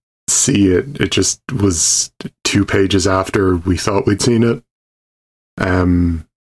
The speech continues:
which, I don't know. And the thing where they just show up on Counter Earth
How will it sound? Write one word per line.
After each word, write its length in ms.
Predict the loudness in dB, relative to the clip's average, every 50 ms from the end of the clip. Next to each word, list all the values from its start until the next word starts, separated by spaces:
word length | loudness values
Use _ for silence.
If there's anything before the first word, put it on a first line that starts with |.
| _ _ _ _
which, 380 | -2 0 0 -2 -2 -4 -10 _ -10 -6
I 100 | -4 -2
don't 160 | -2 -2 -2
know. 180 | -4 -4 -4 -4 -4
And 240 | -2 -2 -2 -4 -6 -14 -18 -18 -20 -20 _ _ _ _ _
the 80 | -2 0
thing 300 | 2 2 4 4 4 4
where 140 | 4 2 0
they 220 | 2 2 0 0
just 240 | 2 0 0 0 2
show 380 | 0 0 0 2 4 4 4 4
up 140 | 2 2 0
on 360 | -2 0 2 2 2 2 0
Counter 440 | 0 -2 0 0 2 2 2 0 0
Earth 400 | 0 -2 -2 0 -2 -2 -4 -6